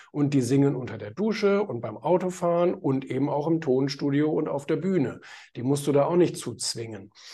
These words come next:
Natürlich gibt's jetzt auf der anderen Seite auch mal Tage, an denen passt es einem vielleicht nicht so gut und da hat man vielleicht, ist man vielleicht ein bisschen krank oder sowas und man muss aber trotzdem an seiner Aufgabe arbeiten,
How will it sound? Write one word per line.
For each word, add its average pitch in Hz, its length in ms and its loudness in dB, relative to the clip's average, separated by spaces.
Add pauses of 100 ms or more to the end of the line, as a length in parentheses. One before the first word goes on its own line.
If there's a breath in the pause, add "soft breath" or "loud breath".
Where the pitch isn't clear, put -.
(140 loud breath)
Natürlich 180 720 4
gibt's 170 260 -4
jetzt 156 180 0
auf 135 140 -6
der 123 160 -4
anderen 170 260 4
Seite 135 380 -2
auch 135 180 0
mal 127 220 0
Tage, 170 500 0
an 120 160 -4
denen 123 240 0
passt 170 320 -4
es 151 100 -8
einem 147 280 -2
vielleicht 143 400 -2
nicht 147 140 -6
so 139 140 -4
gut 147 440 2
und 117 240 -8 (160 loud breath)
da 120 160 -10
hat 135 140 -4
man 131 120 -2
vielleicht, 123 360 -4
ist 127 100 -8
man 135 100 2
vielleicht 135 300 0
ein 123 80 -6
bisschen 143 340 -4
krank 156 580 -2
oder 147 260 0
sowas 143 380 2
und 135 120 -2
man 131 120 2
muss 170 200 2
aber 123 160 -2
trotzdem 143 500 -4
an 117 160 -6
seiner 113 320 -6
Aufgabe 110 640 -8
arbeiten, 113 580 -6